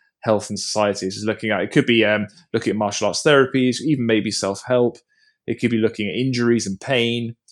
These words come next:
all sorts of topics really that, that we, we, we gave a list of topics that have already been established. So pain, injury, for example, as we talked about earlier,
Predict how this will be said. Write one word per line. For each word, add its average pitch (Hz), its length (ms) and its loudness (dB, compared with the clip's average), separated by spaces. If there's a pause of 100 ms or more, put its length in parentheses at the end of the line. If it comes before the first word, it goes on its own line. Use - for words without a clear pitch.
(280)
all 185 160 8
sorts 131 240 0
of 113 60 -8
topics 113 340 -2
really 104 120 0
that, 98 320 0
that 82 200 2
we, 117 120 -2
we, 139 240 0
we 143 280 -2
gave 180 180 6
a 147 60 6
list 135 240 4
of - 40 -10
topics 120 300 -2
that 123 60 2
have 117 80 2
already 117 180 2
been 113 140 2
established. 113 560 2
So 113 80 -6
pain, 113 400 -2
injury, 107 480 0
for 110 100 -6
example, 104 360 -2
as 104 80 -6
we 104 100 -8
talked - 240 -8
about 92 140 0
earlier, 101 360 2